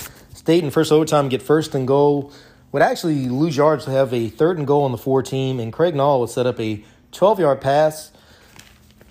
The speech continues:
to set the chip shot field goal, which Sanford would absolutely bury, and the Demons would take a twenty-seven twenty-four lead. T C U,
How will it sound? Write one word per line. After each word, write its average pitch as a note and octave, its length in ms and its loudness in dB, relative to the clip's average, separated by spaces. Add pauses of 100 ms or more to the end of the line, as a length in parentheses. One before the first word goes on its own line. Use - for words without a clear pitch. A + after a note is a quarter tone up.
(480)
to D3 120 -6
set G3+ 260 2
the - 60 -8
chip D#3+ 180 0
shot C3+ 220 2
field D3+ 240 4
goal, C3+ 140 6
which A#2 120 2
Sanford C3+ 340 0
would A#2+ 100 2
absolutely B2 480 0
bury, A#2 480 0
and A2+ 100 -4
the A2+ 40 -6
Demons F#3+ 320 -2
would F3 80 -2
take D#3 180 2
a - 60 -4
twenty-seven F#3 580 -2
twenty-four B2 480 -2
lead. A#2+ 440 -2
T F#3+ 200 -4
C - 160 -6
U, G3 400 -4